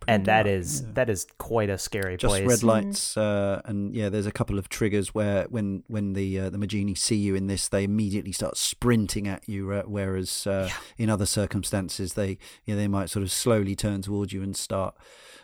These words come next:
Speaker 1: uh, and start making their way over. Uh, yeah, so we've already kind of mentioned that the controls and combat are really quite similar to the previous game in the series. Uh, other gameplay changes that are probably worth mentioning.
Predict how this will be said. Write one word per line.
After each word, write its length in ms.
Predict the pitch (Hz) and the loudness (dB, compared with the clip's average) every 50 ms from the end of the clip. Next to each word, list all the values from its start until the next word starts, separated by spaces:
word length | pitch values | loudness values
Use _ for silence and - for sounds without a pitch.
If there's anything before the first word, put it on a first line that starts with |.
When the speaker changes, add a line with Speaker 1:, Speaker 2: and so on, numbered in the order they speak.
| _ _ - | _ _ -12
Speaker 1:
uh, 280 | 98 98 95 95 92 - - | -10 -8 -8 -8 -8 -8 -8
and 140 | 107 98 | -10 -10
start 320 | - - - 104 98 98 101 | -8 -6 -4 -2 -2 -2 -4
making 300 | 104 101 95 - - 104 | -6 -6 -6 -8 -8 -6
their 120 | 101 98 | -6 -4
way 180 | 98 95 95 95 | -4 -4 -4 -4
over. 300 | 98 101 101 104 104 - _ _ - - - - - - - - - - - - - - - - - _ _ _ _ _ _ _ _ - | -6 -6 -8 -10 -12 -12 _ _ -20 -20 -18 -14 -12 -12 -12 -14 -20 -20 -20 -20 -20 -20 -20 -20 -20 _ _ _ _ _ _ _ _ 2
Uh, 140 | 135 147 - - - | 2 2 2 0 2
yeah, 200 | 190 202 202 175 | 4 6 6 6
so 460 | - - 180 180 175 170 170 254 - - - - _ - | 4 4 4 4 4 4 2 0 -4 -12 -20 -18 _ 0
we've 220 | 151 143 135 151 | 4 4 6 8
already 240 | 165 156 147 127 117 | 8 8 8 6 6
kind 220 | - - 131 123 | 6 6 4 6
of 60 | 120 | 6
mentioned 440 | 123 131 127 123 - - 120 104 98 | 6 4 4 2 0 0 0 0 0
that 160 | 107 107 - - _ _ - | -2 -4 -6 -8 _ _ -8
the 60 | 110 | -6
controls 680 | - - 117 107 - - 120 110 107 104 101 101 95 | -2 0 0 0 4 6 6 6 6 6 4 2 0
and 160 | 110 107 98 - | -2 -2 -2 0
combat 380 | - 110 107 101 101 98 - - | 0 0 2 2 2 0 0 -2
are 520 | 104 104 101 98 98 98 98 95 95 95 - _ | 0 0 2 2 2 2 2 2 0 -2 -4 _
really 300 | - 113 110 104 98 98 | -2 0 2 2 2 0
quite 300 | - - - 107 95 - | -2 0 2 2 2 2
similar 460 | - - - 113 104 98 95 95 87 - _ - | 0 -2 0 2 2 2 0 -2 -4 -8 _ -8
to 320 | - - 101 95 95 95 | -4 -2 -2 -2 -2 -2
the 160 | 90 101 101 _ _ - | -4 -6 -6 _ _ -4
previous 320 | - 113 95 98 98 - | -2 -2 0 0 -2 -4
game 200 | - 107 104 101 | -4 -4 -4 -4
in 80 | 98 101 | -4 -4
the 80 | 95 | -4
series. 640 | - - - 113 110 110 110 110 110 104 - - - - 110 | -4 -4 -2 -2 -2 0 0 0 -2 -2 -4 -8 -8 -8 -6
Uh, 160 | 107 113 117 | -6 -4 -2
other 180 | - 135 123 135 | 0 0 0 2
gameplay 400 | - 131 127 120 - - 117 113 | 2 2 0 0 0 0 -2 -2
changes 680 | - - 127 123 117 113 120 117 113 - - - - - | 0 0 0 0 0 -2 -2 -4 -4 -4 -6 -8 -8 -8
that 80 | 120 | -8
are 40 | 110 - | -6 -4
probably 240 | - 127 117 117 | -4 -2 -2 0
worth 200 | 113 110 107 - | 0 0 0 0
mentioning. 640 | - 120 123 127 - - - 127 127 127 127 123 | 2 2 2 2 0 0 -2 0 2 2 0 0